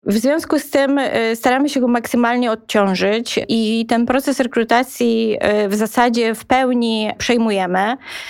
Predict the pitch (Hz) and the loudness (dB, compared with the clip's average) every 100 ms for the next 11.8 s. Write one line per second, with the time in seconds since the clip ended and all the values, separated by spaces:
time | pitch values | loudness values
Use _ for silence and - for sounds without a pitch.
0 | - 208 202 208 247 285 285 285 285 277 | -4 0 2 2 0 0 0 0 0 -2
1 | 247 247 247 403 370 277 262 247 247 - | 0 0 0 0 0 0 0 0 -2 0
2 | 247 226 220 233 254 285 285 277 233 247 | 0 0 -2 -2 2 2 2 0 -4 0
3 | 277 277 247 240 - 247 247 254 262 254 | -2 0 0 -2 -2 -2 2 0 0 -2
4 | 262 247 240 240 294 320 285 262 - - | 0 -2 0 2 2 2 0 -2 -6 -6
5 | - 214 208 208 - _ 196 - 196 196 | -8 0 0 2 -4 _ -2 0 -2 0
6 | 196 196 202 - 214 202 202 190 202 196 | 2 2 -2 -2 -2 0 0 0 0 2
7 | 233 294 262 214 208 220 208 208 202 196 | 2 2 0 0 0 0 0 0 -2 -2
8 | 202 196 190 190 196 220 254 214 202 196 | -2 -2 -2 -2 0 2 0 0 -2 0
9 | 214 226 214 208 196 - 214 202 226 214 | 0 0 0 -2 -2 0 2 4 2 0
10 | 202 - - - - 202 220 240 240 220 | -4 -6 -12 -10 -4 0 2 2 0 -2
11 | 220 196 185 180 - 202 269 | 0 -2 0 0 2 2 2